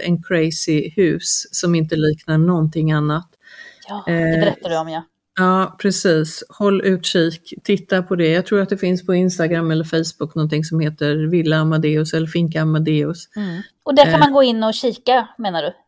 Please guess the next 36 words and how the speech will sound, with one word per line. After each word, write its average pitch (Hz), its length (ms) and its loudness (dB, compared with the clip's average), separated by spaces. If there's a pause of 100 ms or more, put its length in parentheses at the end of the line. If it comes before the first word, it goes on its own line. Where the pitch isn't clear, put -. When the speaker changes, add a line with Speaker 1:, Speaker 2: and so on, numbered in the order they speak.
(220)
Speaker 1:
Nej, 175 440 0
jag 190 100 2
vet 190 260 -2
inte 180 140 0
om 175 80 2
man 175 180 0
kan 196 260 2
gå 170 100 2
in 156 200 2
och 160 100 -2
titta. 156 380 -2
Det 180 140 0
har 180 120 2
alltid 175 300 0
varit 165 260 0
stängt 165 360 -2
när 170 80 0
jag 156 80 2
har 160 60 2
varit 160 260 0
förbi. 165 300 0
Men 180 180 2
det, 190 140 4
Speaker 2:
Mm. 190 120 -4 (300)
Speaker 1:
det 190 180 0
är 190 80 2
liksom 175 360 0
grindar 180 440 2
som 170 140 -2
man 160 100 -2
kan 170 140 -2
se 165 300 0
igenom. 165 680 2
Och 175 120 0
där, 170 260 0
eh, 165 320 0